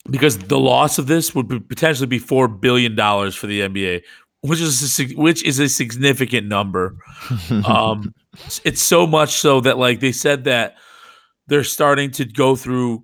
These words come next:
Speaker 1: um, they're starting to run through models, and the models all say, like, like, the salary cap's gonna be lowered by, like, potentially up, up to ten percent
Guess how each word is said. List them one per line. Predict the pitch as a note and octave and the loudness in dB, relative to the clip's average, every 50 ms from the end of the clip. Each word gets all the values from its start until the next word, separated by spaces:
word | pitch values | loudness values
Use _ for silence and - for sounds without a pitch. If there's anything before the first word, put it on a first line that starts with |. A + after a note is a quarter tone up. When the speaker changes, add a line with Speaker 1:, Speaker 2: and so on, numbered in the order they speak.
| - | -12
Speaker 1:
um, | - C3 A#2+ A#2 A#2 A2+ G#2+ G#2 G#2 G2+ G2 _ _ _ _ _ _ _ _ _ _ _ _ _ _ _ _ _ _ - - _ _ _ _ | -8 -4 -2 -2 -2 -2 -4 -6 -12 -16 -18 _ _ _ _ _ _ _ _ _ _ _ _ _ _ _ _ _ _ -20 -20 _ _ _ _
they're | - B2 | -10 -6
starting | - - D#3+ D#3 D3 C#3 | 0 2 4 4 4 2
to | B2+ | 2
run | B2+ C#3 D3 | 2 2 2
through | B2+ B2+ B2+ | 2 -2 -4
models, | A#2 A2+ A#2 B2 C#3 C#3 C3 A2+ G#2+ G2 G#2+ | 0 2 4 4 4 4 2 0 0 -4 -6
and | A2 A2 | -6 -6
the | A2+ | -2
models | A2+ A#2+ B2+ C#3 C3+ C3 B2 A2+ | 0 2 4 4 4 2 0 0
all | B2 A#2 A2+ | 0 0 0
say, | A2+ - - C3+ C3+ C3+ C3 B2+ | -2 -4 -2 0 0 2 2 2
like, | A#2 A2+ A2 A2 G2 - _ - - - - - _ _ _ _ _ _ _ _ _ _ _ _ _ _ _ | 2 2 0 0 -2 -4 _ -20 -20 -20 -20 -20 _ _ _ _ _ _ _ _ _ _ _ _ _ _ _
like, | C3 B2+ B2 A2+ - | -2 -2 -2 -2 -4
the | A#2+ | -6
salary | - - - C3 A#2+ A#2+ B2 C3 C3+ B2 | -8 -2 0 2 2 4 4 2 2 0
cap's | - C#3+ C3+ B2+ A#2+ G2+ - | 0 0 0 0 0 -2 -6
gonna | - C3+ B2 | -6 -6 -4
be | A2 A#2 | -2 -4
lowered | A2 G#2+ G#2+ A2+ A#2+ A#2 A2 F#2 | -4 -2 0 2 2 2 0 0
by, | G2+ G#2 | -2 -2
like, | G2+ G2+ G2+ G2+ - | -2 -2 -2 -4 -6
potentially | - A2 - C3 B2+ A2+ - A#2+ A#2+ A#2 - | -8 -6 -4 -4 -4 -2 -4 -4 -4 -4 -2
up, | A2+ A#2+ - - - _ | -2 -4 -4 -6 -14 _
up | - C3 A2+ - | -6 -6 -6 -6
to | - | -12
ten | A2 - - C3+ C3 A#2 | -14 -6 -4 -4 -4 -2
percent | - A#2+ G#2+ - - - A2+ A2 A2 F#2 - | -4 -6 -6 -6 -4 -2 -2 -2 -2 -2 -6